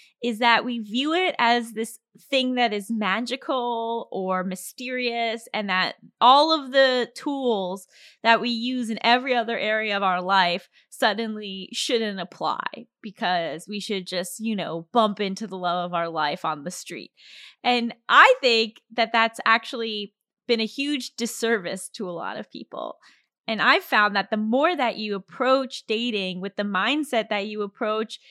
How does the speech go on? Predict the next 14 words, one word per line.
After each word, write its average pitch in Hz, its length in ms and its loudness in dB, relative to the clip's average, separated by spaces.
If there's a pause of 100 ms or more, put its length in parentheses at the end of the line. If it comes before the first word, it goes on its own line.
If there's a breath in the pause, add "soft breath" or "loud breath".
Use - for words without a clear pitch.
(140 soft breath)
having 220 340 6
a 285 60 0
great 339 340 -4
career, 381 720 0
<laughs> - 80 -18
forming 269 300 -2 (180)
friendships, 381 960 -2
you 233 120 -10
know, 220 220 0
bettering 339 480 2
yourself 214 640 0 (380 loud breath)
with 262 140 0
that 240 200 4
same, 277 600 2